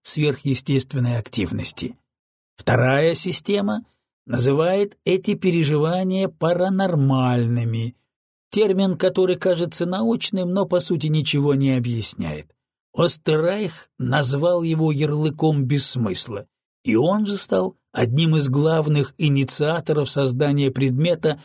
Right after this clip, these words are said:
парапсихологии, который был задуман как своего рода альтернатива или дополнение к основной парадисциплине.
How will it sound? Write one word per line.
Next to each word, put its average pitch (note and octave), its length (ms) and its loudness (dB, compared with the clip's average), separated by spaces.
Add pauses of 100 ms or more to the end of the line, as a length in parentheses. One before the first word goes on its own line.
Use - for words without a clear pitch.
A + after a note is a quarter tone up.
(200)
парапсихологии, D#3+ 1200 -2 (300)
который D3 380 2
был C#3 200 2
задуман C#3 500 0
как C3+ 160 -2
своего C#3 400 0
рода D3+ 320 -2 (200)
альтернатива D#3 1040 0 (240)
или F#3 180 2
дополнение E3 800 0
к E3 100 -8
основной D#3+ 680 -2 (200)
парадисциплине. B2+ 1000 -2